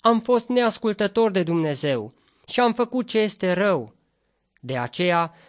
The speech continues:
merităm și noi pedeapsa lui Dumnezeu. Dar El ne iubește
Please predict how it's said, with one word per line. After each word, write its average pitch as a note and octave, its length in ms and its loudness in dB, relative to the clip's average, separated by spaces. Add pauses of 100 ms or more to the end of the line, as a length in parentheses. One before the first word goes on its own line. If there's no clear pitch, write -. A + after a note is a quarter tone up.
merităm F3 520 2
și F3+ 180 -2
noi E3+ 280 4
pedeapsa D#3+ 560 0
lui D3 140 -2
Dumnezeu. C3 680 -6 (800)
Dar - 220 -10
El F3+ 140 -8
ne F3 160 -6
iubește D#3+ 760 -12